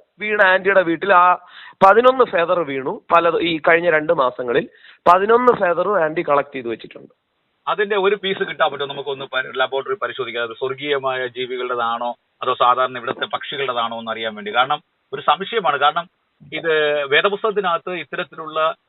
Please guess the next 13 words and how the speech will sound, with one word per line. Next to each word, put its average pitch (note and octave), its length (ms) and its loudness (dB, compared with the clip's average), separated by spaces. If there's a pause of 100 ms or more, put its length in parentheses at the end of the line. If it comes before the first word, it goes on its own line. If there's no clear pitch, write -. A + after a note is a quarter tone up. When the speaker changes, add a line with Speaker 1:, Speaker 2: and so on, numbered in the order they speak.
(200)
Speaker 2:
ഒരു D#3 420 -4
കാര്യങ്ങൾ D3 380 2
നമ്മൾ C#3 280 -4
അപ്പോസ്തലന്മാരുടെ C#3 600 -4
കാലഘട്ടത്തിലോ B2+ 800 -4
പിന്നെയുള്ള C#3 580 -2 (300)
കാലഘട്ടങ്ങളിലോ C3+ 540 -2
വേദപുസ്തകത്തിൽ F3+ 640 -2
നമുക്ക് D3 300 -10
അത്തരത്തിലൊന്നും D3 540 -8
കാണാൻ D3 220 -2
കഴിയുന്നില്ല. C#3 420 -4
നമ്മൾ C#3 300 -4